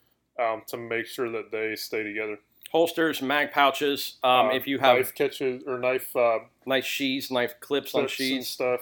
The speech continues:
Speaker 2: Yep, yeah. Whether it's a, if you have a pocket knife with a pocket clip on it, um, check those screws too. They work loose. And you should probably also check the screws on the knife just in general to make sure that the bolster screws are holding everything together properly. Um, same thing goes with mag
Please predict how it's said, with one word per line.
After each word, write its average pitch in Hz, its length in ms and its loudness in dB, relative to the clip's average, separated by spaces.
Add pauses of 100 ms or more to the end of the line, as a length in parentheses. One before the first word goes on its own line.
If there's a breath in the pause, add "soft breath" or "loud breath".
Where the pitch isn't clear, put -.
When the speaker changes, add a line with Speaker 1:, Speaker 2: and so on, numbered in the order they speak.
Speaker 2:
Yep, 120 320 0
yeah. 113 160 0
Whether 151 300 2
it's 143 160 -2
a, 127 280 2 (280 loud breath)
if 135 120 -4
you 170 80 2
have 135 80 0
a - 60 -16
pocket 131 300 6
knife 127 180 -2
with 117 80 -6
a 110 60 -10
pocket 117 420 0
clip 143 300 -4 (120)
on 127 200 -2
it, 131 240 -2
um, 113 320 2
check - 320 -4
those 117 200 0
screws 120 320 -6
too. 123 220 -6
They 113 140 -2
work 113 280 -4
loose. 117 300 -4 (240 loud breath)
And 190 160 0
you 226 60 -4
should - 160 -2
probably 214 240 4
also 120 180 -2
check - 280 -6
the 117 60 -8
screws 127 280 -6
on 110 100 -4
the 95 80 -4
knife 117 320 -2
just 117 180 -10
in 104 120 -12
general 107 340 -4
to - 120 -14
make 110 160 -8
sure 117 240 -6
that 104 200 -6 (320 soft breath)
the 120 100 -4
bolster 120 440 -4
screws 104 300 -10
are 101 60 -10
holding 110 280 -6
everything 107 260 -6
together 101 240 -4
properly. 101 560 -4 (420 loud breath)
Um, 110 560 2
same 143 240 0
thing 139 200 0
goes 127 220 0
with 120 160 -4
mag 113 260 0